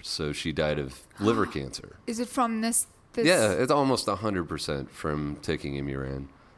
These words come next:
Speaker 1: to keep the lupus
Speaker 2: How old were
Speaker 1: from
Speaker 2: you when she passed away? I didn't know.
Speaker 1: I was twenty, twenty-three, twenty-four. It was right before I moved to Montreal.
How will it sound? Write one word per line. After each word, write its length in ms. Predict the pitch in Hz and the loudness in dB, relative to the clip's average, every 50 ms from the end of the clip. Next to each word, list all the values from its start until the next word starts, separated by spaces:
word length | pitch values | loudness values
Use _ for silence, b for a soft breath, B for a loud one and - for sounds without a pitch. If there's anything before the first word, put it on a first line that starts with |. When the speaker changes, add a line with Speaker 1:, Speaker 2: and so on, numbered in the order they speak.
| - | -2
Speaker 1:
to 100 | - - | -2 -2
keep 220 | - - 120 104 92 | 0 0 -2 0 2
the 80 | 107 | 2
lupus 420 | - 98 117 110 - - 71 67 - | 4 4 4 2 2 -2 -4 0 2
Speaker 2:
How 220 | 349 330 320 330 | 2 2 4 2
old 120 | 349 339 - | 0 0 -2
were 60 | 339 | -2
Speaker 1:
from 80 | 330 311 | -2 -2
Speaker 2:
you 140 | 311 320 330 | -2 -4 -6
when 160 | 320 320 330 | -6 -8 -8
she 160 | - - 330 | -8 -8 -8
passed 360 | - 330 320 311 311 - - 320 | -6 -4 -4 -4 -4 -6 -8 -6
away? 260 | 311 320 330 339 311 | -4 -2 -2 -2 -2
I 80 | 294 | -4
didn't 260 | 277 285 277 277 277 285 | -4 -6 -6 -8 -6 -6
know. 180 | 294 302 311 | -4 -4 -2
Speaker 1:
I 120 | 285 269 123 | 2 2 2
was 140 | 117 - | 2 0
twenty, 1040 | 214 - - 123 120 120 123 123 123 123 120 120 120 117 117 117 117 110 104 107 104 92 - - | -2 -2 0 0 2 2 2 2 2 2 2 2 2 0 0 0 0 0 0 -2 -2 -4 -6 -10
twenty-three, 1080 | - - - 110 110 113 113 110 107 107 98 85 - - - - 95 92 101 113 113 | -10 -6 -4 -2 -2 -2 -2 -2 -2 -4 -4 -6 -8 -10 -4 0 2 2 2 2 0
twenty-four. 580 | 107 - 104 95 85 - - 76 78 90 104 117 | -2 -2 -2 -2 -2 -2 -2 0 2 2 2 2
It 60 | - | 2
was 180 | 120 123 123 110 | 2 2 0 0
right 400 | 104 110 117 120 127 127 - - | 2 2 4 4 2 0 -2 -6
before 680 | - 113 - - - 113 107 104 104 101 98 95 92 87 - - - _ _ _ _ _ | -10 -12 -10 -6 -4 -2 0 2 2 2 2 2 0 -2 -6 -12 -20 _ _ _ _ _
I 100 | - 101 | -4 -4
moved 240 | 98 101 101 92 - | -2 -2 -2 -4 -4
to 60 | - | -4
Montreal. 500 | 92 87 82 - - 80 80 85 87 85 | -6 -6 -6 -4 -4 -2 -2 -2 -2 -4